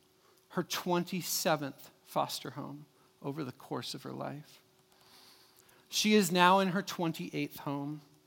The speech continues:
but it's not looking good. If there ever was a hopeless situation, it is this one. There is no bow to be found and tied on this story. But I share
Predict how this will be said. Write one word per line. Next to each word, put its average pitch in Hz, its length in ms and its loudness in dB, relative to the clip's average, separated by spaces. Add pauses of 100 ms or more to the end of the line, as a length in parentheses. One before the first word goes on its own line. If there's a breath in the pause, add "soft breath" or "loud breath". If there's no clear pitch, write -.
(380 soft breath)
but 160 140 -4
it's 131 200 -8
not 131 220 -2
looking 113 240 -8
good. 78 220 -16 (1400 soft breath)
If 165 100 -2
there 185 220 10
ever 220 260 12
was 240 220 8
a 202 40 6
hopeless 208 680 4
situation, 180 920 2 (720 soft breath)
it 139 140 2
is 147 160 4
this 127 300 -2
one. 135 300 -8 (840 soft breath)
There 151 160 6
is 151 100 4
no 160 160 8
bow 170 220 6
to 190 60 0
be 196 100 2
found 185 540 2
and 147 120 -4
tied 147 240 4
on 143 160 0
this 151 80 -2
story. 120 480 -8 (1200 soft breath)
But 170 120 8
I 170 80 10
share 220 540 4